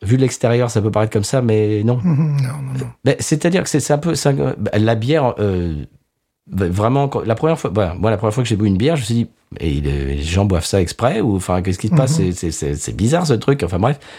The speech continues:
Speaker 1: j'ai pas aimé. Et petit à petit, le, le, le palais se, se,
Speaker 2: Oui, oui, oui,
Speaker 1: s'y
Speaker 2: oui.
Speaker 1: fait.
Speaker 2: Oui.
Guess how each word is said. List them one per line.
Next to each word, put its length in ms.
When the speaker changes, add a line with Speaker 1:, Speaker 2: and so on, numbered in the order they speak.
Speaker 1:
j'ai 120
pas 180
aimé. 240
Et 60
petit 320
à 60
petit, 300
le, 160
le, 120
le 100
palais 280
se, 320
se, 160
Speaker 2:
Oui, 420
oui, 140
oui, 80
Speaker 1:
s'y 80
Speaker 2:
oui. 40
Speaker 1:
fait. 260
Speaker 2:
Oui. 60